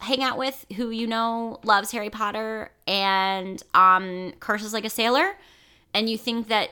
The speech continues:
this could bring their interests together in a beautiful symbiosis, then tell them about this podcast. Um, we love you guys. It's amazing having such cool and interesting listeners, and we'd love to add to that. So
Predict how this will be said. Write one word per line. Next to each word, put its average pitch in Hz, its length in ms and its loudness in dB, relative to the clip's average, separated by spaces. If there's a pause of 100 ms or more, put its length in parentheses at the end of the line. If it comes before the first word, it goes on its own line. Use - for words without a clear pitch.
this 202 240 -4
could 214 340 -4
bring 214 240 -4
their 214 160 -2
interests - 500 -6
together 302 600 2 (100)
in 220 460 -2
a 208 80 0
beautiful 220 480 -6
symbiosis, 240 760 -4
then 233 400 2
tell 311 220 2
them 392 100 2
about 381 220 2
this 381 120 -6
podcast. 214 640 0
Um, 202 520 2 (560)
we 233 640 -2 (320)
love 202 240 2
you 240 100 -2
guys. 269 380 6
It's - 180 -6
amazing 202 440 -4
having 202 280 -2
such - 260 -8
cool 202 400 -2
and 190 140 -2
interesting 196 720 -8 (100)
listeners, 220 680 -4
and 175 460 -4
we'd 180 180 -6
love 175 160 -2
to - 140 0
add 196 200 8
to 190 100 -12
that. 143 280 0
So 165 440 0